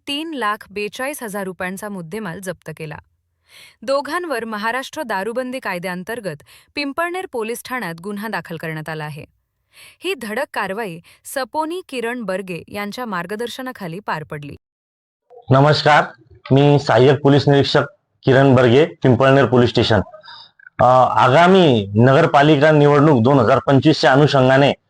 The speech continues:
Speaker 2: वरिष्ठांच्या आदेशाने आम्हाला, अ, अवैध दारू, पत्ते, जुगार यांच्यावर,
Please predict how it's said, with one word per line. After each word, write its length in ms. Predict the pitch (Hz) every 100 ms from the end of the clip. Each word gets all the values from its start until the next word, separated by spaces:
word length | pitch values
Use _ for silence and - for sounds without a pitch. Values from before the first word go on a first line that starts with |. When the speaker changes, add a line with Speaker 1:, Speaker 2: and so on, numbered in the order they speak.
| _ -
Speaker 2:
वरिष्ठांच्या 640 | 123 151 - 160 156 151
आदेशाने 460 | 135 147 139 143 147
आम्हाला, 640 | 131 139 135 139 139 131 - _ _ -
अ, 80 | 110 117 113 107 - -
अवैध 300 | 139 156 135
दारू, 440 | 135 135 139 151 147 _ _ _ _
पत्ते, 460 | - - 151 147 143
जुगार 400 | 107 113 135 131
यांच्यावर, 500 | 127 139 143 139 131